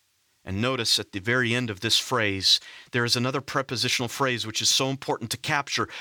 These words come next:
Paul says, "Who died for us." He died for us. You cannot help but notice again the pronoun that is used. It is the first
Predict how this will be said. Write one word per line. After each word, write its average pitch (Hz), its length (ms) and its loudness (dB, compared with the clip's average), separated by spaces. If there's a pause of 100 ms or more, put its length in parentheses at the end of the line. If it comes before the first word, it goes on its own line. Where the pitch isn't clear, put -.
(140)
Paul 143 180 2
says, 123 260 -2
"Who 120 120 -4
died 127 440 0
for 117 500 0 (120)
us." - 600 4 (880)
He - 120 -6
died 151 640 2
for 143 600 2
us. 127 340 4 (240)
You 139 140 0
cannot 165 560 0
help 156 420 0
but 131 240 -2
notice 143 560 0
again 139 460 -2
the 123 80 -12
pronoun 143 640 -2 (260)
that 135 160 -2
is 110 340 0
used. 120 760 2 (380)
It 143 160 0
is 143 160 0
the 127 100 -4
first - 560 0